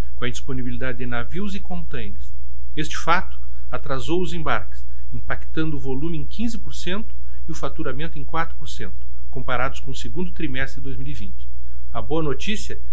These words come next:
é que essas dificuldades já estão sendo superadas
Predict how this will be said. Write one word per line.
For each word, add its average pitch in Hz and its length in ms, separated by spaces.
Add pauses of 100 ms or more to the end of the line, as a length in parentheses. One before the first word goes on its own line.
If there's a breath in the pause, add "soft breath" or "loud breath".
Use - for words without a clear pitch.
(140 loud breath)
é 117 80
que 135 120
essas 143 220
dificuldades 143 640
já 160 60
estão 160 280
sendo 156 280
superadas 170 720